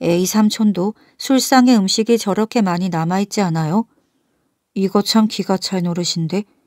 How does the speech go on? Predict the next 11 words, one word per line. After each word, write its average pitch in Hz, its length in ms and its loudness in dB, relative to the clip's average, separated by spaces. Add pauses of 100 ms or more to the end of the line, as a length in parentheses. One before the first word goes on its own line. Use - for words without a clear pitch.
(340)
아니면 240 460 4
나더러 226 400 2
무엇을 196 640 0
내어놓으란 170 640 -2
건지 165 460 -6 (560)
너는 196 320 0
아느냐? 175 420 -2 (1400)
그러나 220 500 2
마을 185 300 -2
사람들은 185 880 -4 (100)
계속해서 190 840 -2